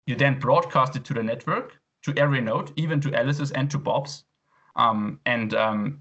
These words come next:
everyone verifies, is this valid, right? And, uh, if yes,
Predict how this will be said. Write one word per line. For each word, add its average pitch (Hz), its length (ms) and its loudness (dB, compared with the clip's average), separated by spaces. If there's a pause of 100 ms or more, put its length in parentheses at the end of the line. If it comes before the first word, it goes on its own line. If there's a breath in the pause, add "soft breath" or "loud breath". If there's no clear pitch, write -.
(160)
everyone 139 340 4
verifies, 147 560 0
is 127 180 -4
this 117 160 -6
valid, - 460 -2 (400)
right? 139 280 -2 (500)
And, 127 260 2
uh, 123 240 4
if 123 160 -6
yes, - 400 -2